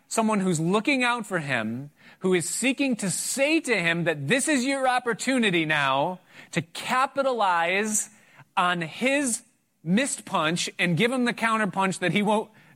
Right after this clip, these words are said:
<laughs> rise up from. And David denies it. And he says that would be a huge mistake. And the reason that David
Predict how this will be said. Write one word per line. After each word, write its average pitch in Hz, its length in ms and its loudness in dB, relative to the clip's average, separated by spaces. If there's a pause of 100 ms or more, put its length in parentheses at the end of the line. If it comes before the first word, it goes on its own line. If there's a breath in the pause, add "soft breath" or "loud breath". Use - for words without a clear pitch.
<laughs> 196 220 -2
rise 202 380 0
up 214 260 -2
from. 143 420 0 (340 loud breath)
And 156 160 0
David 226 340 2
denies 202 560 0
it. 120 160 -10
And 143 100 -4
he 147 80 0
says 143 220 -4
that 175 220 0
would 170 160 -2
be 165 260 0 (180 loud breath)
a 139 100 -2
huge 240 720 0
mistake. 175 720 -2 (240 loud breath)
And 143 160 -2
the 143 80 -2
reason 208 640 0
that 165 160 -4
David 196 460 0